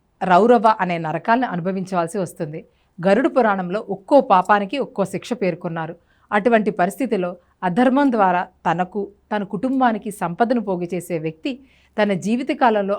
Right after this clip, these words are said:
అటువంటి సంపదను పోగొట్టుకుంటాడు. అంతేకాదు, మరణానంతరం అతను ఎన్ని నరకాలను చవిచూడాల్సి వస్తుంది.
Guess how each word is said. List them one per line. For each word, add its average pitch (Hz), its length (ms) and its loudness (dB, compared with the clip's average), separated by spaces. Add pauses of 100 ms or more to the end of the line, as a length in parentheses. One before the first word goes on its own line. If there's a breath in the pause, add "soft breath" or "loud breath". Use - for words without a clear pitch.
(120)
అటువంటి 180 320 -6 (100)
సంపదను 226 480 -2
పోగొట్టుకుంటాడు. 165 680 -6 (380)
అంతేకాదు, 208 560 6 (480 soft breath)
మరణానంతరం 214 720 2 (220)
అతను 180 220 -4 (140)
ఎన్ని 262 300 -2
నరకాలను 214 480 2
చవిచూడాల్సి 175 560 -2
వస్తుంది. 170 340 -12